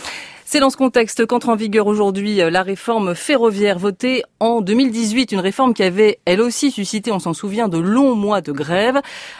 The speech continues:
avec la fin donc du statut de cheminot pour les nouveaux entrants à la S N C F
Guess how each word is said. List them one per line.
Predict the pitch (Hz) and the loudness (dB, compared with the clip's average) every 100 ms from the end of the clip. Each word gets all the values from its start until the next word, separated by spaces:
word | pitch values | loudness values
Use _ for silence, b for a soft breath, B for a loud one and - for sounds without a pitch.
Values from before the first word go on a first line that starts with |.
| B | B
avec | 151 165 214 180 | -6 -4 -6 -8
la | 139 | -8
fin | 135 - 208 233 | -8 -8 -4 -4
donc | 185 185 185 | -4 -6 -6
du | 165 | -10
statut | - 151 196 | -6 -6 -4
de | 175 | -6
cheminot | 156 185 170 175 233 | -4 -4 -2 0 -2
pour | 214 170 | -2 -4
les | 175 | 0
nouveaux | 226 302 247 262 202 | 4 2 2 -2 -2
entrants | 185 - 196 220 - | -4 -2 -2 0 -2
à | 196 | -2
la | 180 | -2
S | - | -4
N | 160 | -6
C | - 143 156 | -4 -4 -4
F | - | -6